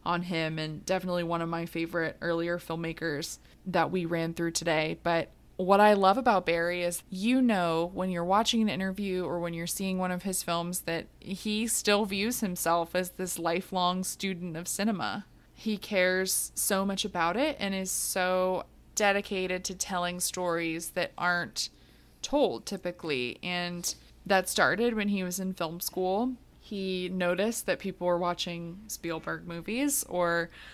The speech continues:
a lot of the same types of movies, and he said, like, "Okay, I need to watch something different. I don't wanna make,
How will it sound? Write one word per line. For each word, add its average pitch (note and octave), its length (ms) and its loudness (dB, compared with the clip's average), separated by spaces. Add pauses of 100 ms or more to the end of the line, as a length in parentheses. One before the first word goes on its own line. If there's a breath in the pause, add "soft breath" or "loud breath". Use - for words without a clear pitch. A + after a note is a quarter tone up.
(160 loud breath)
a - 80 0
lot F#3 180 8
of F#3 120 2
the F#3+ 100 0
same F3 540 -2
types A3 320 -2
of A3+ 60 0
movies, B3+ 440 0
and F#3+ 140 -4
he F#3+ 120 -6
said, E3+ 520 -2 (420)
like, E3+ 160 -12
"Okay, E3+ 540 -6 (640)
I G3+ 200 4
need F#3+ 240 0
to F#3 100 -2
watch E3+ 500 0
something F3+ 440 -4
different. C3 500 -6 (100)
I F#3+ 140 2
don't G3+ 140 2
wanna F3+ 180 -4
make, E3 380 -12